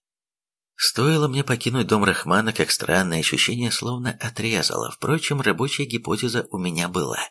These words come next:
Да, я ничего не знал из прошлого Арна,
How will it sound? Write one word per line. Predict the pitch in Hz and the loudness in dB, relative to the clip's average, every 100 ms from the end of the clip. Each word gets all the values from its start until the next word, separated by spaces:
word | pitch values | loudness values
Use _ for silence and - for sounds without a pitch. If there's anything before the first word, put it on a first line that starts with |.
| _ _ - | _ _ -10
Да, | 76 65 - | -2 -2 -2
я | 71 80 | -2 -2
ничего | 82 - 80 | 0 0 0
не | 73 | -2
знал | - 90 98 | -2 0 2
из | 82 | 0
прошлого | - 78 - 78 - - | -2 -2 -2 -6 -6 -4
Арна, | 65 60 110 139 | -2 -2 -4 -10